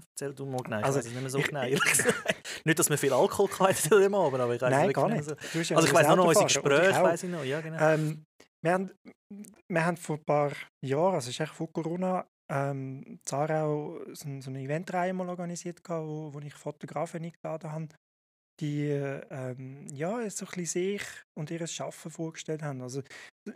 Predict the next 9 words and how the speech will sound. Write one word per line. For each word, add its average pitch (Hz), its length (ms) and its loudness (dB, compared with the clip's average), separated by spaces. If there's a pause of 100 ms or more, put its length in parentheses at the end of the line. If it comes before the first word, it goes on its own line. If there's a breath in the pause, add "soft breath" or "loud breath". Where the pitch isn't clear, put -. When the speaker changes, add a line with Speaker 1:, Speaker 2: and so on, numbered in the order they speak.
(140)
Speaker 2:
es 214 140 -2
war - 0 -
ja 208 60 4
eine 190 140 2
Eventreihe 185 460 4
gewesen, 190 180 -2
wo 175 60 6
eigentlich 165 280 2 (220)
Fotografie 165 1160 -6